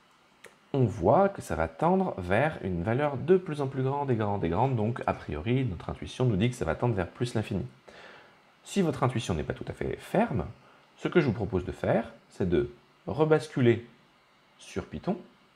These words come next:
pourquoi pas, ou sur votre calculatrice, mais puisqu'on a ouvert un programme Python,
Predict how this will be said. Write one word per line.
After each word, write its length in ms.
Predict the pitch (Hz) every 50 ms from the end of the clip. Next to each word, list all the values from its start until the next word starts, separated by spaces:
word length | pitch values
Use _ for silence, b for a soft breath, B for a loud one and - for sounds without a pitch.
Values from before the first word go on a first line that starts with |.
| _ _
pourquoi 340 | - - - - - 73 -
pas, 200 | - 214 - - - -
ou 80 | - -
sur 100 | - 85
votre 140 | 82 82 -
calculatrice, 640 | 76 67 - 73 71 - - 82 76 - - -
mais 120 | 127 143
puisqu'on 340 | 135 - - 135 131 - 113
a 40 | 107
ouvert 260 | 104 98 95 90 85
un 60 | 85
programme 260 | - - 80 85 78 80
Python, 320 | - 82 - - 85